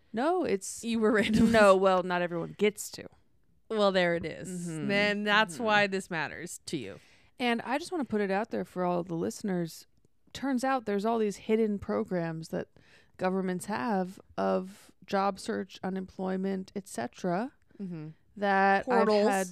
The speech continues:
Speaker 1: portals, if you will, fellowships, I don't know, apprenticeships.
Speaker 2: Why did we deci-, settle on the term portal? You
Speaker 1: Because
Speaker 2: know?
Speaker 1: it's a portal to another world, I think.
Speaker 2: Yeah, but it, portal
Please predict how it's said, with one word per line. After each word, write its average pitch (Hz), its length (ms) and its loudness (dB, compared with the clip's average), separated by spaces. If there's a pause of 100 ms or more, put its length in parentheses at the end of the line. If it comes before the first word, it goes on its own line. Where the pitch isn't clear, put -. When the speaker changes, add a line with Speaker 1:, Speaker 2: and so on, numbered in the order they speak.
(140)
Speaker 1:
portals, 202 840 -4 (220)
if 214 180 -4
you 196 120 -2
will, 185 400 -4 (220)
fellowships, 190 840 -4
I 180 120 -4
don't 208 140 -4
know, 190 160 -2
apprenticeships. 202 720 -4
Speaker 2:
Why 494 100 -2 (120)
did 466 220 -2
we 330 420 -2 (200)
deci-, 240 460 -6 (100)
settle 254 360 2
on 226 160 2
the 208 80 0
term 175 380 -6
portal? 143 560 -6 (400)
You 214 160 -2
Speaker 1:
Because 196 160 4
Speaker 2:
know? 196 80 0
Speaker 1:
it's 202 80 -4
a 208 60 -6
portal 226 380 2
to 202 160 0
another 180 280 0
world, - 540 -8 (460)
I - 120 -8
think. - 400 -14 (120)
Speaker 2:
Yeah, 202 680 -2
but 240 200 -4
it, 262 260 -4
portal 330 580 0